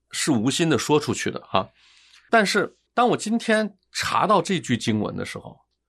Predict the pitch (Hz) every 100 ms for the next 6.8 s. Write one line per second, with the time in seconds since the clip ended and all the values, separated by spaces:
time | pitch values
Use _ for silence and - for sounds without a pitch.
0 | _ 101 151 151 113 - 85 - 117 -
1 | - _ _ _ _ _ - - 180 160
2 | 180 175 160 190 156 - - _ _ 156
3 | 104 - 98 - - - _ _ 135 131
4 | 123 98 98 101 - 120 117 - - 160
5 | 110 107 - - _ _ - - 95 -
6 | 127 131 113 - - 95 -